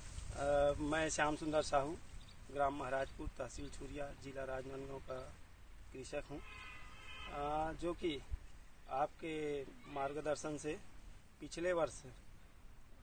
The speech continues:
multiplier का उपयोग किया था, जिससे प्रभावित होकर इस बार आपके बताए अनुसार, आपके मार्गदर्शन में पूरा schedule से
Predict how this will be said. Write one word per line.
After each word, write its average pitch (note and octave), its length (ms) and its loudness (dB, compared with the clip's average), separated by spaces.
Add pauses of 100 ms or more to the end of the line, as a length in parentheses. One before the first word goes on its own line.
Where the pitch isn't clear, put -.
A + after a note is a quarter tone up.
(500)
multiplier D3+ 580 4
का D3+ 100 -2
उपयोग D3+ 360 -2
किया D3+ 160 2
था, C#3 160 -2
जिससे C#3+ 560 -4 (680)
प्रभावित D3 420 -2
होकर C3+ 300 -4 (180)
इस C3+ 180 -10
बार D3+ 180 4 (580)
आपके D#3 680 -2 (420)
बताए D#3 540 0
अनुसार, D3 500 2
आपके C#3+ 220 2
मार्गदर्शन C#3+ 640 0
में C#3+ 160 -2 (520)
पूरा E3 180 2
schedule E3 420 0
से E3+ 460 2